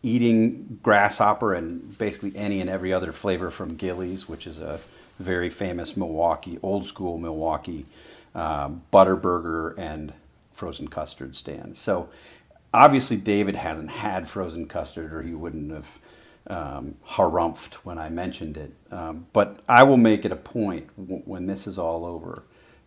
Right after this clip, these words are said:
to bring frozen custard to the office for everybody. We'll have it shipped out in dry ice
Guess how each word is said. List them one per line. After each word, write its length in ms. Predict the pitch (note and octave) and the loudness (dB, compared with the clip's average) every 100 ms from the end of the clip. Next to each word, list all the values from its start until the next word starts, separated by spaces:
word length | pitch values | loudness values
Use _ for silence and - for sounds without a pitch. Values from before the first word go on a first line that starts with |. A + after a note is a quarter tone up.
| - | -10
to 100 | G2+ | -10
bring 500 | - F#2 F#2+ F#2+ F#2+ | -6 -2 2 2 0
frozen 640 | - - G2 F#2+ E2 D#2 | -4 -2 0 0 -4 -10
custard 640 | - F2 - F2+ E2 D2 | -4 -6 -6 -10 -10 -10
to 100 | - | -14
the 160 | E2 D#2 | -12 -10
office 440 | D2 D2+ D2+ - - | -6 -6 -6 -8 -10
for 220 | - - | -12 -10
everybody. 480 | D#2 D#2 D2+ - - | -10 -10 -12 -12 -12
We'll 180 | G2 E2+ | -12 -6
have 180 | E2+ D2+ | -4 -6
it 100 | - | -10
shipped 380 | - F2 - | -12 -12 -8
out 200 | D#2 D#2 | -6 -6
in 120 | C#2+ C2+ | -8 -10
dry 520 | D#2+ D2+ D2+ D2 C#2+ | -8 -8 -6 -6 -6
ice 300 | C2+ - | -8 -14